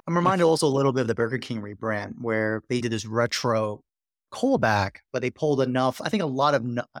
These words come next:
kind of secondary notes to keep the brand fresh and alive. For example, like in Gushers, the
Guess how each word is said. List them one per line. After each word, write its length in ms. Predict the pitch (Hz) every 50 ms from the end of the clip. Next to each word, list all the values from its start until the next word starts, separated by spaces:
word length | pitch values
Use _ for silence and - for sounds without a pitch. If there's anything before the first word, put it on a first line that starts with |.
| - _
kind 140 | - 143 117
of 60 | 110
secondary 600 | - - 127 123 - 156 156 156 175 175 175 180
notes 440 | 180 170 170 185 202 - - - - _ _ _ _ _ _
to 80 | - 131
keep 200 | - - 147 -
the 60 | 117
brand 380 | 110 107 117 120 117 117 110 -
fresh 420 | - - 120 107 120 165 - -
and 80 | 123 110
alive. 460 | 101 98 92 90 104 120 156 - - _ _ _ _ _ _ _ _ -
For 140 | - 175 165
example, 420 | 135 120 135 151 143 135 120 120
like 160 | 117 117 -
in 120 | 117 117 110
Gushers, 600 | 127 123 135 - - 120 110 107 104 - - -
the 460 | 127 120 120 117 117 113 110 110 107